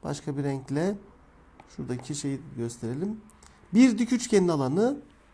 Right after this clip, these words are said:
dik kenarların çarpımının yarısıdır. Yani üç ile dördün çarpımının yarısı. Buranın alanı altı birim kare.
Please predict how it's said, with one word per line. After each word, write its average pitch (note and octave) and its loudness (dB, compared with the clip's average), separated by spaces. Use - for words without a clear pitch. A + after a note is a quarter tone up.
dik A#3+ 2
kenarların C#3+ 2
çarpımının F#3+ 2
yarısıdır. E3+ 2
Yani F3+ 4
üç A3+ -2
ile A#2 -2
dördün E3+ 4
çarpımının F3 -2
yarısı. C3 -2
Buranın D#3+ -2
alanı F3 0
altı D#3+ 4
birim G3+ 4
kare. A2 -2